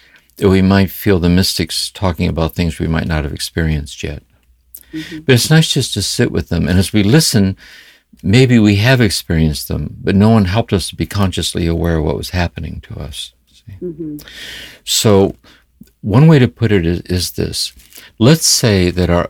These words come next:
Speaker 1: our ultimate destiny is infinite union with the infinite. We're awakened to it in our finite consciousness, awakened by faith. As it gets deeper, deeper, deeper, deeper,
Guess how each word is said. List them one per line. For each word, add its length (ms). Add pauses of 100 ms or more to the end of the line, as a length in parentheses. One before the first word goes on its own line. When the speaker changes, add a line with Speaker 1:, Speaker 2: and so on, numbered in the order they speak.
Speaker 1:
our 240
ultimate 640
destiny 800
is 180
infinite 500
union 380
with 160
the 120
infinite. 480 (1300)
We're 160
awakened 640
to 200
it 100
in 140
our 120
finite 540
consciousness, 760
awakened 440
by 160
faith. 600 (880)
As 160
it 80
gets 220
deeper, 460
deeper, 420
deeper, 460
deeper, 540